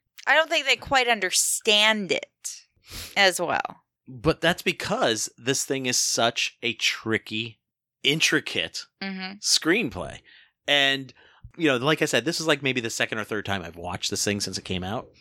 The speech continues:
Speaker 2: And it's been a long time since I've
Speaker 1: <laughs>
Speaker 2: watched it. And you sat down. You, you,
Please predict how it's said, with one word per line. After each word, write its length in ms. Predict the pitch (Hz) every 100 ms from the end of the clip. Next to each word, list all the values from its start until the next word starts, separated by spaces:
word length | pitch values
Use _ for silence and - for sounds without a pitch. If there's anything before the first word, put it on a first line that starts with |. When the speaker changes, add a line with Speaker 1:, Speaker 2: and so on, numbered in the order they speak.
| - - -
Speaker 2:
And 240 | 120 110
it's 140 | 107 98
been 140 | 117
a 80 | 107
long 420 | 101 117 113 110
time 240 | 104 104 98
since 180 | -
I've 280 | 240 240 101
Speaker 1:
<laughs> 0 |
Speaker 2:
watched 320 | 98 104 -
it. 100 | 139 - - - - _ _ _ _ _ _ _ _ _ _ _ -
And 280 | 143 147 147
you 120 | 190
sat 240 | - 135
down. 240 | - 95 98
You, 160 | 120 143
you, 360 | 139 165 147